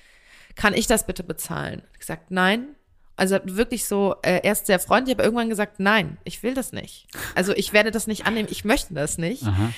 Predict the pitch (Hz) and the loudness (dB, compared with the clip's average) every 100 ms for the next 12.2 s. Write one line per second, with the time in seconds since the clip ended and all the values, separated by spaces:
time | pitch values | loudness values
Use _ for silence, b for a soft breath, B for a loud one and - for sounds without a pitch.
0 | B - 202 214 - 233 - 233 220 220 | B 0 2 2 0 -2 0 2 2 2
1 | 220 220 - 247 277 240 170 165 156 165 | 0 -2 0 2 4 4 2 0 2 2
2 | 170 - 196 214 - - - 151 - - | 0 0 2 2 0 -8 -6 -6 -4 -4
3 | 143 143 147 - 147 139 143 135 139 135 | -4 -6 -12 -8 -6 -6 -6 -8 -8 -4
4 | 131 - - - - 110 - 101 170 175 | -4 -4 -10 -8 0 2 4 4 4 0
5 | 175 170 - B B B B - 202 214 | -2 -6 -12 B B B B -6 0 0
6 | 220 - - 196 - 208 - 190 - _ | 0 -2 -2 2 2 0 -8 -14 -20 _
7 | _ _ - 208 226 214 - - _ - | _ _ -2 0 2 -2 -6 -20 _ 0
8 | 208 240 277 - 226 - 226 220 208 - | 2 2 0 0 -2 -2 0 0 -2 0
9 | 220 220 220 208 - 226 285 - - - | 0 0 -2 -4 -2 2 4 2 -4 -6
10 | 160 - 208 247 208 208 220 202 - 190 | -6 -2 2 2 2 -2 -2 -4 -2 2
11 | 185 196 233 170 151 - 156 - 101 98 | 4 4 4 0 -6 -8 -10 -4 2 4
12 | 117 | 4